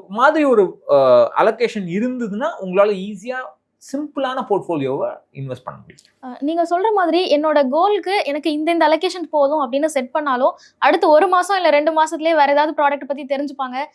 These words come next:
Speaker 2: "ஐயையோ, இதை மிஸ் பண்ணிட்டோமா, இதை இன்க்ளூட் பண்ணிக்கலாமா?" அப்படிங்கிற அந்த fear of missing out இருக்கு.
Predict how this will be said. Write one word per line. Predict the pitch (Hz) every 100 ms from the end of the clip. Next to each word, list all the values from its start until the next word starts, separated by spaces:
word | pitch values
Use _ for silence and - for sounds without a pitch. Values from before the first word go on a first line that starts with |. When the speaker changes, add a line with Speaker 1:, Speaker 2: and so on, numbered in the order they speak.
| _
Speaker 2:
"ஐயையோ, | - 302 311 302
இதை | 294 311
மிஸ் | 311 339
பண்ணிட்டோமா, | 320 285 277 285
இதை | 285 302
இன்க்ளூட் | 349 311 294
பண்ணிக்கலாமா?" | 277 269 262 277
அப்படிங்கிற | 240 294
அந்த | 370 320 359
fear | 370
of | 359 339
missing | 294 302 294
out | 285
இருக்கு. | 294 254 -